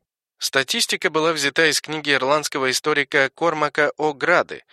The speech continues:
"Краткая история голода". Избыточная смертность, увеличение смертности в сравнении с докризисной нормой, служит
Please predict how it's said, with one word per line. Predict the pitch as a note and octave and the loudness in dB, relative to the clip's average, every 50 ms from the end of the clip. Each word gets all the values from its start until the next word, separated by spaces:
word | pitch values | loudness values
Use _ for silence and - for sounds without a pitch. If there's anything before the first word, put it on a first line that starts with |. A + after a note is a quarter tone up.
| - - - - _ | -20 -20 -20 -16 _
"Краткая | - - C#3 C3+ - - C3 B2 | -2 0 0 0 0 -2 -4 -2
история | A#2+ - - - C3 C3 C3 B2+ C3 | -2 -2 -2 -2 -2 0 0 0 0
голода". | C3 D3+ D3+ A2+ F2 D2 - C2+ B1+ - _ _ _ - | -2 -4 -4 -4 -6 -8 -10 -14 -18 -20 _ _ _ -6
Избыточная | C3+ C3 A#2+ C#3+ D#3 - D3 C3+ - - C#3 C3+ C3 | -4 -4 -2 -2 0 0 2 2 4 4 4 2 2
смертность, | - - E3 F3 F#3+ - - - G#2+ F#2 - - - - _ - _ _ | 2 0 0 0 0 -2 -2 -6 -8 -8 -8 -8 -10 -12 _ -20 _ _
увеличение | B2 B2+ C#3+ D3 C#3+ C#3 - - F#3 E3+ E3 D3+ C3 | -4 -2 0 0 2 2 0 0 0 0 0 0 0
смертности | - - D#3 E3+ E3+ - - E3 D#3 D3 - - D3+ C3 | 0 0 0 0 -2 -2 -4 -6 -6 -4 -4 -4 -4 -2
в | - | 0
сравнении | - C#3 C3+ C3 C#3 D3+ D#3+ D#3 D3+ D3+ D3 | 0 0 0 0 0 -2 -2 -2 -2 -2 -2
с | B2+ A2+ | -2 0
докризисной | C#3 C#3+ - - B2+ C3+ B2+ B2 A#2+ - - C3 B2+ B2 | -2 -2 0 0 0 0 0 0 -2 -2 -2 -4 -4 -4
нормой, | A#2+ A2 G2 - D2+ D#2 C2 - _ _ - - - - | -4 -4 -4 -4 -8 -14 -20 -20 _ _ -20 -20 -16 -12
служит | - - - F3 F3+ D#3 D#3+ - | -10 -6 -6 -4 -2 -2 -2 -4